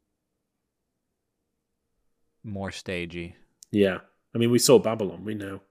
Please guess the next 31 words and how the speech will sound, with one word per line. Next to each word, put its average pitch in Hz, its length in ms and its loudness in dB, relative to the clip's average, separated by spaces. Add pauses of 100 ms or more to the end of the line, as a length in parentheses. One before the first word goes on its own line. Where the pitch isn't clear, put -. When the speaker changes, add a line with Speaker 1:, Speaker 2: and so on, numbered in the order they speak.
(360)
Speaker 1:
Yeah. 80 320 -12 (100)
Speaker 2:
The 113 100 8
troubles 107 480 0
that 107 120 -8
they 107 100 -8
had 101 200 -10
to - 80 -6
deal 107 280 0
with. - 300 -12 (420)
Speaker 1:
Yeah. 98 200 -4
Speaker 2:
You 107 60 2
know, 90 220 -10 (180)
whereas 110 300 0
this, 110 220 -4
it 107 100 -4
was 98 240 -6
like 110 180 -6
the 104 80 -12
swinging 113 420 -6
camera, 101 460 -6
you 104 80 -6
could 107 180 -6
do 110 200 2
it. - 140 -4 (500)
You 110 60 -8
didn't 113 140 2
have 104 120 -6
to 113 80 -6
worry 101 180 0
about 101 200 -4
microphones. 98 800 -12